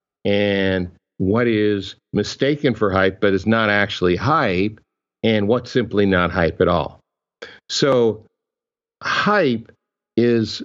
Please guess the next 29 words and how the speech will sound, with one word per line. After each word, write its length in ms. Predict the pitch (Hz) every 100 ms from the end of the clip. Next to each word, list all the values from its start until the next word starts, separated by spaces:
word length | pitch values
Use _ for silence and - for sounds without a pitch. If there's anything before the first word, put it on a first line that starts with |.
| -
when 180 | 123 120
you 100 | 117
make 260 | 120 113
a 60 | -
big 380 | - 156 151 -
promise 500 | 151 127 98 92 -
or 200 | 104 92
a 40 |
big 440 | 82 87 - 135 131
claim 480 | - 123 101 90 92
and 160 | 101
you 100 | 92
can't 420 | 82 - 113 104 -
back 300 | 95 85 90
it 80 |
up. 280 | 78 - 69 - _ _ _ -
That's 440 | 110 104 - - - _ _ _
the 460 | 104 98 92 95 107 _ _
simplest, 800 | - - - 117 113 113 104 - _ -
clearest, 540 | 120 110 104 98 - _ _ _ _
closest 520 | - 143 - 110 - -
to 80 |
the 120 | 95 82
ground 720 | 90 90 90 90 90 82 - _ _ _ 107
explanation 580 | 98 - 92 90 -
I 120 | 92 87
can 140 | 95
give 180 | 80 80
you. 180 | 69